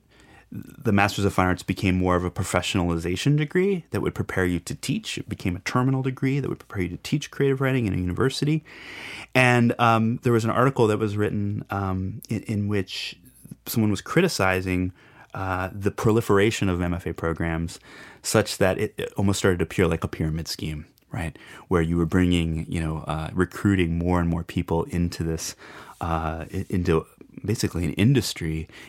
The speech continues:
in which there were fewer and fewer and fewer jobs,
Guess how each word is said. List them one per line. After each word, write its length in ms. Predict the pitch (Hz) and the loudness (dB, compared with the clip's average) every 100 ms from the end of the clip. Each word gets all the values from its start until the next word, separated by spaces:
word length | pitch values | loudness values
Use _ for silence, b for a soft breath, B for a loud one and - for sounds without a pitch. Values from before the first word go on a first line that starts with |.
| B | B
in 140 | 92 | 2
which 220 | 92 - | 2 2
there 180 | - 90 | 4 4
were 200 | 87 87 | 6 2
fewer 480 | - - 120 113 101 | 0 4 6 8 6
and 220 | 92 87 | 2 -4
fewer 380 | - 107 101 92 | -2 0 2 2
and 200 | 87 80 | 0 -6
fewer 360 | - 104 87 82 | 0 2 2 2
jobs, 640 | 87 87 85 82 95 | 2 4 2 -4 -10